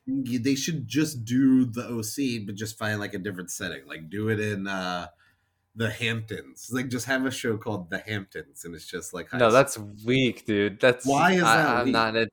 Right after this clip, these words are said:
Speaker 2: that.
Speaker 1: Why?
Speaker 2: I, because there's no ba-, where is the ki-, I guess the kid could be from, like, the Bronx or something.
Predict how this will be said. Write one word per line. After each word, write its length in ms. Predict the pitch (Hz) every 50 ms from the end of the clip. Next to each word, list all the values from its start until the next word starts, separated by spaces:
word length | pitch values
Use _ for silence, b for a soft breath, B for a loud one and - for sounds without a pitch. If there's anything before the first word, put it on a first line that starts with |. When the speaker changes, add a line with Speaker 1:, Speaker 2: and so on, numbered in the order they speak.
| -
Speaker 2:
that. 240 | 110 101 98 92 95 - _ _ _ -
Speaker 1:
Why? 320 | 107 135 127 - - - - -
Speaker 2:
I, 360 | 143 175 208 214 - 185 180 -
because 320 | 196 - - 202 185 156
there's 140 | 156 180 - 226
no 80 | 202 - -
ba-, 200 | - 143 147 - 143
where 160 | 135 180 185
is 120 | 185 170 160
the 80 | 175 156
ki-, 180 | 170 - -
I 140 | 135 131 135
guess 120 | 147 165
the 100 | 160 - 123
kid 180 | - 143 123
could 140 | - 131 113
be 100 | 120 120
from, 160 | - - 117
like, 140 | 107 101 92
the 80 | - 90
Bronx 440 | 80 104 95 92 95 95 95 - -
or 80 | 90 87
something. 340 | - 90 87 82 92 -